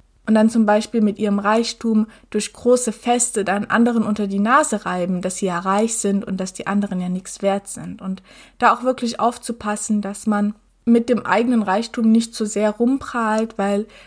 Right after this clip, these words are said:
meiner Meinung nach können da ganz schnell böse Augen kommen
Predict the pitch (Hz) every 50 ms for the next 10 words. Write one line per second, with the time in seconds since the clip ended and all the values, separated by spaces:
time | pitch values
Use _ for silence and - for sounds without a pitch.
0 | - - - 226 233 262 302 302 285 269 247 247 247 240 233 233 220 214 233 240
1 | 233 - - 233 214 208 208 208 214 - 196 233 262 277 - - - 240 240 233
2 | 226 226 226 214 - 214 208 208 220 - - - 214 226 233 247 254 262 - -
3 | 240 226 220 220 220